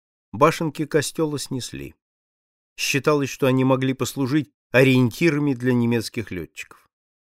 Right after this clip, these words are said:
После войны у храма был снесен и шпиль, венчавший купол. В храме расположились рабочие общежития, затем овощехранилище,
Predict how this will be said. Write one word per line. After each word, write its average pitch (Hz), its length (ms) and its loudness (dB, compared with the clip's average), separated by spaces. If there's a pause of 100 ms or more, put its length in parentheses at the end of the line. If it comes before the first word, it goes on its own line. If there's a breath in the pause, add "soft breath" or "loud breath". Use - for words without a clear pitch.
(220)
После 147 280 0
войны 165 400 2
у 202 140 0
храма 170 400 2
был 143 260 -2
снесен 160 500 -2
и 147 60 -2
шпиль, 117 420 -6
венчавший 104 600 -4
купол. - 520 -14 (1040)
В - 60 -20
храме 190 360 2
расположились 165 720 0
рабочие 131 520 0
общежития, 170 800 -4 (260)
затем 190 500 2
овощехранилище, 127 1200 -2